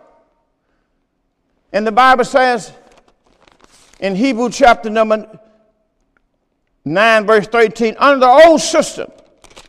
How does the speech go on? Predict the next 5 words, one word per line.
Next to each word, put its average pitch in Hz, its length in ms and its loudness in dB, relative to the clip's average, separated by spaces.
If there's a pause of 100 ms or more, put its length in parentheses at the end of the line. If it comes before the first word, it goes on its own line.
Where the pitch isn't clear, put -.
(300)
the 110 80 -14
blood 214 300 2
of 175 140 -4
goats, 226 580 -2
bulls, 214 960 -2